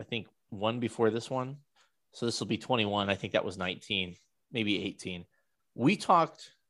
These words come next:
somebody asked a question if you would stop a car if it had a hit, like if you had a license plate reader or if you ran the plate and the plate came up as the registered owner has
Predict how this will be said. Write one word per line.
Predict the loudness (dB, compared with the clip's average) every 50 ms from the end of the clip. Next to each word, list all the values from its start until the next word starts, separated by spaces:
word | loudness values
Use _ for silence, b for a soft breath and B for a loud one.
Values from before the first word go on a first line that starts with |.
| _ _ -4
somebody | -2 0 2 4 6 6
asked | 6 6 4 2
a |
question | 2 4 4 4 4 0 -4
if | -2 -2 0
you | 2 4
would | 4 2 2
stop | 2 4 4 4 4 2
a | -2 -12 -4
car | 2 4 6 8 8 6 4 2 -2 -6 -10 _ _ _ _ _ _ _ _ _ _ _ _ _ _ _
if | -4 -4 2 6
it | 8 8 8 6 4 -2 _ _ -12
had | 0 4 4 6 6
a | 4 0
hit, | 0 2 4 4 6 4 4 2
like | 0 0 0
if | -2 -2 4
you | 6 6
had | 8
a | 8
license | 6 6 4 2 -2 -2
plate | 0 0 0 2
reader | 2 0 2 2 2 4 4 4 4 2
or | 2 2 0
if | 0 -2 -4
you | -2
ran | 0 0 0 0
the | -2
plate | 0 2 4 4 4 4 2 -2 -6 _ _ _ _ _ _ _ _ _ _ _
and | 0 0 0
the | 0
plate | 2 2 2 2 2
came | 0 0 0 2 2
up | 2 2 2 2 4
as | 4 4 4 4 2 0 -2 -6 -10 -12 _
the | -4 0
registered | 0 0 0 0 -4 -4 -4 -2 0 0
owner | 0 0 0 -4
has | -2 0 0 2 2 2 0 -2 -4 -8 -14